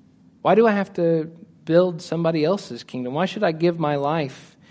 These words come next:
and my treasures and my possessions and my gifts and my skills? Why should I give that for somebody else's kingdom rather than mine?"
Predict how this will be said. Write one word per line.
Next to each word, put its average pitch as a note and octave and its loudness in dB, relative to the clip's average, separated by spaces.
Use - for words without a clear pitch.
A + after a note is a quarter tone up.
and C#3 -2
my C3 0
treasures C#3 0
and B2+ -4
my C3 -2
possessions C3+ -4
and B2 -6
my B2 -6
gifts D#3 -2
and B2 -8
my B2 -8
skills? D#3+ 0
Why D#3 0
should G3+ -6
I E3+ 0
give E3 -2
that C#3+ -2
for - -6
somebody D#3+ 2
else's D#3 0
kingdom A#2 -10
rather B2+ 2
than B2+ 2
mine?" A#2+ -2